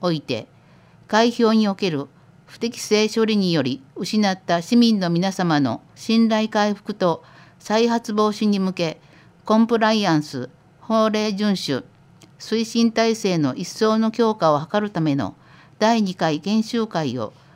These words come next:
十二月二十六日に開催しました。当日は管理職百八十人がグループに分かれ、実際にあった事例をもとに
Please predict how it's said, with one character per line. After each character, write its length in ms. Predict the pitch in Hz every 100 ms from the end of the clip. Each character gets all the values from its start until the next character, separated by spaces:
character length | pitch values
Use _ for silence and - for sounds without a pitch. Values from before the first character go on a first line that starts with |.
| _
十 220 | 185 226 240
二 140 | 240
月 260 | 220 220 175
二 140 | 214
十 200 | 214 190
六 220 | 160 190
日 240 | 202 196 -
に 140 | 175
開 200 | 170 170
催 220 | 160 160
し 140 | - 160
ま 120 | 143
し 120 | -
た。 220 | - - - _ _ _ _ _ _ _ - - - _
当 220 | 233 226
日 260 | 208 208 214
は 280 | 190 196 - -
管 300 | - 226 233
理 80 | 233
職 380 | 226 170 - 127 - _ -
百 260 | 185 226
八 300 | 233 233 220
十 160 | 226 226
人 260 | 185 147
が 220 | 127 113 - - -
グ 120 | 190
ル 100 | 220
ー 40 | 226
プ 120 | 196
に 120 | 156
分 140 | 139 135
か 80 |
れ、 160 | 117 120 - _ _ _ 175
実 140 | 190
際 300 | - 233 233
に 120 | 233
あ 60 | 233
っ 80 | 226
た 140 | 190
事 140 | 170
例 220 | 165 160 147
を 120 | 127
も 100 | 143
と 120 | 139
に 220 | 131 101